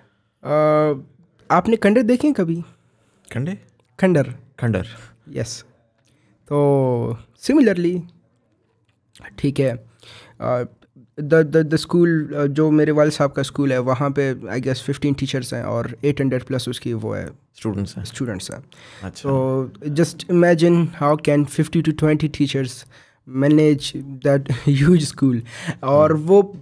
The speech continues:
Speaker 1: हमारे शहर का सबसे बड़ा स्कूल है, ठीक है,
Speaker 2: अच्छा।
Speaker 1: गवर्नमेंट हाई स्कूल। उसके बाद, <clears throat> अ, इंफ्रास्ट्रक्चर की मैं क्या बातें करूँ आपसे,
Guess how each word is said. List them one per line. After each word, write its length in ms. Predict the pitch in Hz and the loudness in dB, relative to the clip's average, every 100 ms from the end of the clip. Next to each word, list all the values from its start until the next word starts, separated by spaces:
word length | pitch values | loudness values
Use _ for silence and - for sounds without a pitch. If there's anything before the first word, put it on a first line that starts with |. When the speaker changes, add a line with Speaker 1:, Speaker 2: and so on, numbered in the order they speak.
| _ 151 | _ -2
Speaker 1:
हमारे 340 | 151 165 175 | 0 2 2
शहर 300 | 185 170 165 | 2 2 0
का 120 | 185 190 | 0 -2
सबसे 260 | 185 202 | 0 0
बड़ा 200 | 147 120 | 0 -2
स्कूल 300 | 120 - 120 | -4 -6 -8
है, 180 | 110 113 - _ _ - | -8 -12 -16 _ _ -8
ठीक 140 | 139 | -2
है, 60 | 147 | -2
Speaker 2:
अच्छा। 200 | - 160 - _ _ _ _ _ _ _ _ 120 | -4 -8 -14 _ _ _ _ _ _ _ _ -4
Speaker 1:
गवर्नमेंट 400 | 120 165 170 131 | 2 4 4 2
हाई 200 | 135 127 | -2 -6
स्कूल। 260 | - - 135 - _ _ _ | -6 -10 -12 -20 _ _ _
उसके 240 | 185 - 240 | -4 0 4
बाद, 220 | 202 196 | 6 4
<clears throat> 340 | - _ _ | 0 _ _
अ, 240 | - 214 165 - - _ _ _ 147 151 151 160 - | 0 2 2 0 -12 _ _ _ 4 6 6 2 2
इंफ्रास्ट्रक्चर 920 | 220 226 254 247 220 214 214 196 190 180 _ _ _ | 2 4 2 2 0 4 2 2 -4 -6 _ _ _
की 120 | 180 | -4
मैं 180 | 175 165 | 0 0
क्या 220 | 160 151 | -2 -2
बातें 260 | 143 139 139 | -2 -4 -4
करूँ 200 | 131 127 | -6 -6
आपसे, 420 | 123 120 - 113 | -6 -6 -6 -6